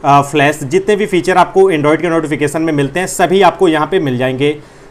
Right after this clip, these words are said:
तो guys, जो कि देखने में काफ़ी cool लगता है। इसके बाद जब आप यहाँ पे click करोगे, तो calendar open हो जाएगा।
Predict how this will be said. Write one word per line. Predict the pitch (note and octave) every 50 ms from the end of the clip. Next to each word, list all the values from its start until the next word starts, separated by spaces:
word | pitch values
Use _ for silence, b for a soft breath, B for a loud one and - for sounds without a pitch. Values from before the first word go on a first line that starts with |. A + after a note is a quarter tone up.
| B B -
तो | G#3+ G3
guys, | G#3 G#3+ G3+ D#3
जो | C#3 F3+
कि | F3 G3 G3
देखने | D3 D#3+ D#3 D3+ D#3+ F3
में | F#3 F#3+ F#3+
काफ़ी | - D#3 C3+ - F3 E3
cool | E3 - C#3 C3 C3
लगता | B2+ C3 B2+ C3 C#3
है। | C3+ C3+ C3+ C#3+ - - - B B B B B B -
इसके | G3 F#3+ - A3+
बाद | A3 A3 G#3 F#3
जब | D#3 G3 G3 G3
आप | F#3+ F#3 F#3
यहाँ | E3+ D#3 E3
पे | E3 F#3 E3
click | D#3+ D#3 D3 D3+
करोगे, | F3 D#3+ E3+ E3 E3+
तो | - F3
calendar | E3+ - D3 C3+ C3 C3 C#3 D3
open | D3+ D#3 D3+ D#3 C#3+
हो | D3+ D3
जाएगा। | C3 D3 C#3 C3+ E3+ F3